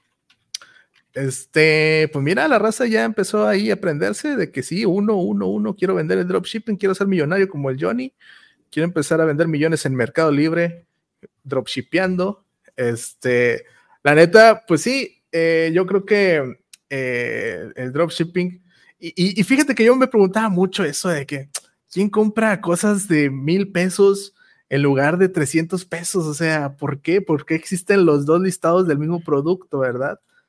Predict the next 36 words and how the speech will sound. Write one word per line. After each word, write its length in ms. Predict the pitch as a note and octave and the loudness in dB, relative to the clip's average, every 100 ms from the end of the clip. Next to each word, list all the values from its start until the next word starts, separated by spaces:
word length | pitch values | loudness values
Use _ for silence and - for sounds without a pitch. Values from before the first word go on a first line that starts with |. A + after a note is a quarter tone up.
| _ | _
Ya 140 | C#3+ D3 | -2 2
cuando 200 | G3+ F#3+ | 4 4
empieza 340 | D3 D#3+ F#3+ | 2 2 4
de, 180 | D#3+ D#3 F#3+ | 4 2 0
"Ah, 340 | G#3+ A3+ A3+ | -2 -2 -2
este 220 | G#3 - | -4 -4
vato 220 | F#3+ F#3+ F#3 | -4 -4 -8
está 160 | F#3 | -8
haciendo 320 | F3 F3+ F3 | -6 -4 -4
dropshipping". 960 | E3 D#3+ D#3 - F#3+ F#3 - C3 F#3 - _ _ _ _ _ _ _ _ _ | -4 -8 -8 -12 -12 -16 -16 -14 -14 -18 _ _ _ _ _ _ _ _ _
Que, 320 | D#3 D#3 D#3 | 4 4 4
que 140 | F#3 F3+ | 2 4
digo, 440 | A3+ F#3+ D3+ - | 6 6 4 -2
está 320 | B2+ - D#3+ | -8 0 0
bien. 440 | F3 G#3+ A3+ F#3+ - - | 2 0 0 -2 -8 -4
¿Por 180 | D#3 | -2
qué? 140 | D3 A3 | 0 0
Porque 240 | F#3+ E3+ | 0 -2
al 80 | D#3+ | -2
final 300 | F3 D#3+ F3 | -2 0 2
del 180 | F#3+ E3+ | 2 0
día 540 | F3+ F#3 F3+ F3 _ _ _ _ _ _ - | 0 0 0 -4 _ _ _ _ _ _ -10
estamos, 1080 | E3 - - F3+ G3 G#3 A3 G#3 - - _ | -10 -4 0 2 2 0 -2 -4 -10 -20 _
o 200 | D3+ C#3 | -6 -4
est-, 280 | C3+ - - | -6 -10 -10
o 200 | D3+ C3+ | -4 -2
la 260 | B2+ B2 A#2+ | 0 -2 -6
persona 380 | B2+ G3+ G3 F3+ | -6 -2 -2 0
que 100 | E3 | 0
haga 140 | D#3+ | 0
el 80 | C#3 | 0
dropshipping 600 | C#3+ C#3+ D#3 D3 B2+ - _ _ _ _ | -2 -4 -8 -8 -12 -14 _ _ _ _
está 280 | B2+ - D3+ | -4 -2 -2
poniendo 340 | E3 D#3+ D#3 | -2 0 0
un 120 | E3 E3 | -2 2
producto 600 | E3+ D3+ D#3 - F3+ | 2 4 0 -2 -8